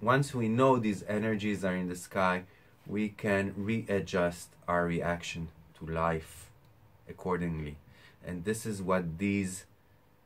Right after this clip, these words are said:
messages are exactly good for. They help us move away and evade all kinds of pit holes in our life.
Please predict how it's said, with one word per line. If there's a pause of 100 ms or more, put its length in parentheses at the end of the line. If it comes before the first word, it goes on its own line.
(140)
messages (240)
are
exactly
good
for.
They
help
us (1040)
move
away (540)
and
evade (1080)
all
kinds (100)
of (500)
pit
holes (160)
in
our
life.